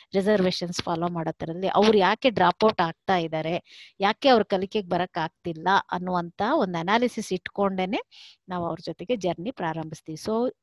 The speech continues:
ಸ್ಟೂಡೆಂಟ್ ಜರ್ನಿ ಹೇಗ್ ಪ್ರಾರಂಭ ಆಗುತ್ತೋ, ಫ್ಯಾಕಲ್ಟಿಗೂ ಆ ಸ್ಟೂಡೆಂಟ್‌ನ ಜೊತೆಗೆ ಜರ್ನಿ ಹೊಸದಾಗೆ ಇರತ್ತೆ. ಹಾಗಾಗಿನೇ ಇದು ಕಲಿಸು ಕಲಿಕೆ ಎರಡೂ ಕೂಡ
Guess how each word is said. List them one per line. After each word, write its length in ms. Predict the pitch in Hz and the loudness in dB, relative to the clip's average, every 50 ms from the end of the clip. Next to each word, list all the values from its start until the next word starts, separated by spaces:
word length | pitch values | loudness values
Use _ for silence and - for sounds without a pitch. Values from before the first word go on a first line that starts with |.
| _ | _
ಸ್ಟೂಡೆಂಟ್ 580 | - - - - 233 254 294 277 311 302 294 226 | -20 -10 -2 0 2 4 6 6 6 4 4 6
ಜರ್ನಿ 400 | 240 240 240 233 247 247 269 262 | 6 6 6 6 4 2 2 2
ಹೇಗ್ 300 | 220 214 208 233 220 - | 2 2 2 2 0 0
ಪ್ರಾರಂಭ 400 | - 190 180 180 185 196 214 214 196 | 0 0 0 2 0 0 2 2 2
ಆಗುತ್ತೋ, 600 | 180 156 147 165 - _ - 151 160 220 339 - - - - - - - _ | 2 2 -2 -4 -6 _ -2 0 0 0 0 -2 -6 -16 -20 -20 -20 -20 _
ಫ್ಯಾಕಲ್ಟಿಗೂ 800 | - - 196 190 202 - - 254 254 240 - 269 254 262 339 381 | -6 -2 0 0 0 2 0 0 0 2 0 0 4 6 8 8
ಆ 260 | 349 254 214 214 214 | 10 10 8 6 4
ಸ್ಟೂಡೆಂಟ್‌ನ 580 | 214 - - - 208 214 208 226 226 226 226 220 202 | 2 0 -2 0 2 2 4 2 2 0 0 -2 0
ಜೊತೆಗೆ 360 | 180 185 175 - 196 220 277 | 0 0 0 0 -2 -4 -2
ಜರ್ನಿ 340 | 226 196 185 170 175 190 196 | 0 0 -2 -2 -2 -4 -4
ಹೊಸದಾಗೆ 520 | 180 160 - - - 151 143 143 208 240 | -4 -4 -6 -6 -6 -6 -6 -4 -4 -4
ಇರತ್ತೆ. 680 | 208 - - - _ - - - _ - - - - - | -4 -4 -6 -10 _ -16 -18 -18 _ -20 -20 -20 -8 -2
ಹಾಗಾಗಿನೇ 560 | - 220 220 254 269 254 254 277 277 330 330 | 0 2 6 6 4 4 4 2 2 2 2
ಇದು 200 | 277 214 240 233 | 2 4 2 2
ಕಲಿಸು 480 | - - 233 226 254 262 - - 320 | 4 6 4 4 4 2 2 0 0
ಕಲಿಕೆ 460 | - - 226 208 220 - - 190 170 - _ - | 4 4 4 4 2 0 -2 -4 -4 -4 _ -2
ಎರಡೂ 320 | 202 196 214 214 247 254 | 0 2 4 6 4 4
ಕೂಡ 200 | - - 214 208 | 4 2 0 0